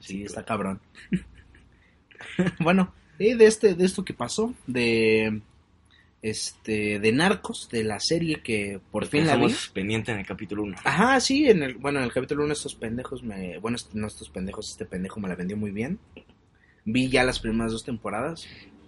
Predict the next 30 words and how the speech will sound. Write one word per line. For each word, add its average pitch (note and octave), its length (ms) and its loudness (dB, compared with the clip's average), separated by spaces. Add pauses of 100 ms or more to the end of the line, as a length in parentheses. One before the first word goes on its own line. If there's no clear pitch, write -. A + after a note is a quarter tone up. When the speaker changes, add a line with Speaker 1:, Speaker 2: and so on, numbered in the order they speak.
(480)
Speaker 1:
Vamos B2 240 0
a B2 40 -4
dar A2+ 200 0
el G#2+ 180 0
review. A2+ 400 0 (180)
Bueno, A2+ 240 -2
no G#2+ 140 -2
el A#2+ 100 2
review A2+ 260 0
porque, - 220 -18
pues, - 220 -20
Speaker 2:
¿Ya - 80 2
empezaste A#2+ 300 0
la A#2+ 80 -2
tercera? - 340 -10 (360)
Speaker 1:
Sí, C3 260 2
ya, A2+ 180 -2 (200)
pero A#2 220 0 (140)
ahí C4 220 4
voy, F3 240 2 (160)
tan, A2 180 -4 (140)
tranquilo. G#2 480 -10
Speaker 2:
Sí, - 160 -12
está B2+ 220 -8
más G#2+ 160 -6
lenta. G2 420 -8
Speaker 1:
Ajá, A3+ 320 2 (160)
y A#3+ 360 4
pues G3+ 580 6
de F3+ 540 4